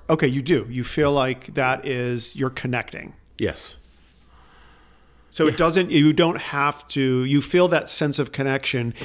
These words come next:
Speaker 1: even though you haven't shared it yet with people.
Speaker 2: Yeah. And, uh, also after, I mean, in, in a funny way, like, the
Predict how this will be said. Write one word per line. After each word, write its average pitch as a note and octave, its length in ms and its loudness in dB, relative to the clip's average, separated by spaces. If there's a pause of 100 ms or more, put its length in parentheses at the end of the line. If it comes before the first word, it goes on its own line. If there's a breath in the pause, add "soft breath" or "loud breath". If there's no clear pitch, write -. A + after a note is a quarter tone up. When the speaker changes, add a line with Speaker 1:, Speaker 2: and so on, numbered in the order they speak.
(120 loud breath)
Speaker 1:
even D3 220 2
though D3+ 140 4
you C3 180 2
haven't B2+ 300 -2
shared B2 320 0
it - 120 -8
yet - 300 -8
with C3+ 140 -6
people. - 460 -6
Speaker 2:
Yeah. E3+ 220 6 (520 loud breath)
And, B2+ 360 0
uh, C3+ 200 0
also C#3 760 6
after, C3+ 380 -2
I B2+ 100 0
mean, C3+ 380 2 (640 loud breath)
in, C#3 160 2
in C#3+ 240 2
a D3 40 4
funny E3 360 4
way, C#3 240 4
like, A2 220 0
the A2 380 -4